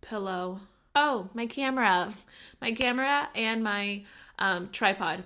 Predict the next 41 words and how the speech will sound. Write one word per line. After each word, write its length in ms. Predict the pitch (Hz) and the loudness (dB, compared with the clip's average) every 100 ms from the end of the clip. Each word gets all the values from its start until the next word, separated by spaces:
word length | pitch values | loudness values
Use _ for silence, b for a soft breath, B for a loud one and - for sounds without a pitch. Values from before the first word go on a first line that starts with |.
| - | -4
So 220 | 220 196 | -2 0
I'm 140 | 220 | -2
bringing, 380 | 208 208 214 214 | -2 -2 -2 -2
like, 180 | 208 185 | -4 -4
obviously 400 | - 190 202 202 | -2 -2 -2 -4
I'm 80 | 196 | -4
gonna 140 | 190 190 | -4 -8
capture 540 | 190 180 185 185 175 - _ _ _ _ 190 | -8 -6 -4 -4 -6 -12 _ _ _ _ -8
video 360 | 190 190 185 | -4 -2 -2
on 140 | 180 - | -4 -8
my 120 | 185 | -8
phone, 340 | 180 240 277 277 B B - | -2 0 0 -4 B B -6
but 140 | 202 | -4
also 320 | 202 196 202 | -2 -2 -6
bringing 340 | 196 196 202 202 | -6 -6 -4 -4
my 140 | 180 | -6
digital 340 | 180 208 233 | -8 -6 -4
camera, 640 | 233 233 226 226 233 233 247 B B B B | -4 -4 -4 -2 0 0 -2 B B B B
um, 460 | 190 190 196 196 - | -6 -4 -4 -6 -8
my 160 | 214 | -10
Polaroid 760 | 202 - 226 240 240 180 180 185 | -10 -10 -6 -6 -6 -6 -8 -10
camera, 440 | - 170 175 180 | -12 -10 -8 -10
which 160 | 190 185 | -10 -14
I 40 | |
think 220 | 185 208 | -14 -14
is 80 | 247 | -12
actually 380 | 226 - 202 180 | -12 -12 -10 -12
broken, 480 | 175 165 165 - 180 | -10 -12 -10 -12 -10
so 160 | - | -12
I 60 | 185 | -10
may 180 | 185 190 | -10 -10
not 180 | 226 | -12
bring 160 | 226 180 | -10 -10
that, 280 | 175 180 175 | -6 -6 -4
but, 200 | - 175 - B B B B | -6 -8 -12 B B B B
um, 380 | - 190 180 180 | -8 -6 -6 -6
as 160 | - 196 | -8 -8
well 120 | 196 | -6
as 100 | 185 | -6
my 100 | 202 | -6
tripod, 580 | 185 - 180 196 175 175 | -8 -8 -10 -8 -8 -8